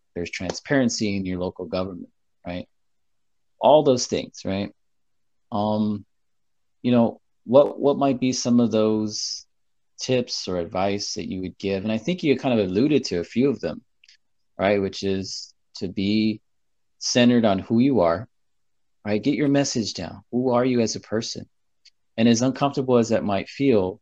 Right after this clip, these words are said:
how rewarding is that once you, once you have, you know, digested that, once you have,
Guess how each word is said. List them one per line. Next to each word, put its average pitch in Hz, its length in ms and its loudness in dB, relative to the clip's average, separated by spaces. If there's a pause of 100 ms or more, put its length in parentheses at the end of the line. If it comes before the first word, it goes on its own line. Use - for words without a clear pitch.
(120)
how 113 200 2
rewarding 107 580 2
is 87 140 -6
that 90 200 -4
once 95 240 -8
you, 92 220 -6 (580)
once 120 320 0
you 110 160 2
have, 98 480 -4 (1300)
you 95 80 -6
know, 85 160 -8
digested 120 720 2
that, 110 320 2
once 95 260 -6
you 95 120 -6
have, 87 440 -6